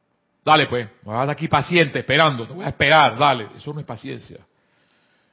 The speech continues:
Eso es respirar profundo, autocontrol,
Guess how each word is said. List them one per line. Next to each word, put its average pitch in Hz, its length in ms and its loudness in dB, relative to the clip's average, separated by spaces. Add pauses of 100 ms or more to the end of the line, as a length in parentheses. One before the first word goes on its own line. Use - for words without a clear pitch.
(240)
Eso - 140 -10
es 117 40 -6
respirar 104 400 -10
profundo, 165 680 -12 (1300)
autocontrol, 113 960 -8